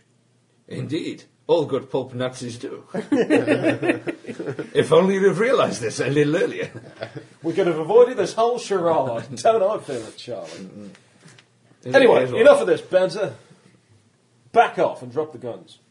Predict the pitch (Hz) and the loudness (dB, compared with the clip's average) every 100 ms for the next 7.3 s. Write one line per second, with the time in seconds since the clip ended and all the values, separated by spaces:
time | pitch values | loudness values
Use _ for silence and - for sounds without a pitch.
0 | _ _ _ _ _ - 127 - - _ | _ _ _ _ _ -14 -12 -12 -18 _
1 | - 143 160 - _ _ _ _ _ _ | -8 -6 -6 -8 _ _ _ _ _ _
2 | _ _ _ _ _ _ _ _ _ _ | _ _ _ _ _ _ _ _ _ _
3 | _ _ 147 113 - _ _ _ _ _ | _ _ -14 -14 -20 _ _ _ _ _
4 | _ - 87 160 165 131 123 139 170 123 | _ -18 -4 -2 -2 -4 -4 -4 -8 -12
5 | 113 120 185 175 - _ 101 95 117 117 | -8 -4 -4 -4 -12 _ -18 -12 -10 -8
6 | 151 170 160 - - 147 147 131 - - | -6 -6 -8 -18 -10 -4 -4 -4 -8 -14
7 | - - | -20 -20